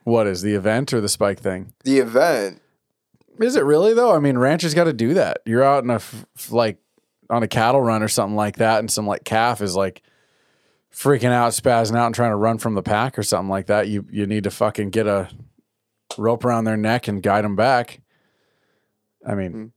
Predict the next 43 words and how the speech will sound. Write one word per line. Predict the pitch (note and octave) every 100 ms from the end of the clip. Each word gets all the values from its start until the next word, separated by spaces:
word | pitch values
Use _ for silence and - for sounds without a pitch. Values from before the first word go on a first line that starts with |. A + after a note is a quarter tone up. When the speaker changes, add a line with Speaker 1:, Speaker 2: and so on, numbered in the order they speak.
| _ -
Speaker 1:
if | G2
you | G#2
can't | - G#2 F#2+
hurt | G#2+
'em | G2+
back, | F#2 F2 -
I | F2+
guess. | F2 G2 - _ -
Speaker 2:
Yeah, | F3+
but | A#2+
the | A2+
hog | A2+ G#2+ A2+
tying? | - D3 D#3+ F3+ F#3 F#3 _ _ _ _ _ _ _ -
Speaker 1:
Uh, | C3+ C#3+
well, | D#3 D3+
they | F3
do | C#3+ F#3+
that. | G#3+ F3+ -
ah, | G#2+ -
God, | - F2+ F2
forgive | - G2 F#2+
me. | G2
I | A#2+
don't | D3
think | F3 C#3
you | B2
do | B2
that |
with | A2 -
cattle. | A2 G2 G#2+ A2+
I, | G#2
they | E2+ G#2+
do | G2 - B2
that | A2+
more | A2
with, | G#2
like, | F#2+
goats | F2 G2+ F#2+ -
and | F2+
hogs, | F2+ F2+ F#2+ G2 F#2 - _ _ _
Speaker 2:
Hmm. | B2 A#2 G#2
Speaker 1:
I | G2
think. | A2 A2+